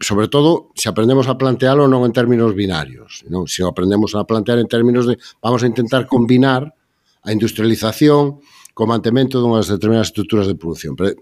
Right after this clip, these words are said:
antes dese debate, coño, o primeiro é saber que ven pa aí.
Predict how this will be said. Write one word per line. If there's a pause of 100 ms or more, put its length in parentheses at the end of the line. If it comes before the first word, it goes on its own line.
(260)
antes
dese
debate, (320)
coño, (240)
o
primeiro
é
saber
que
ven
pa
aí.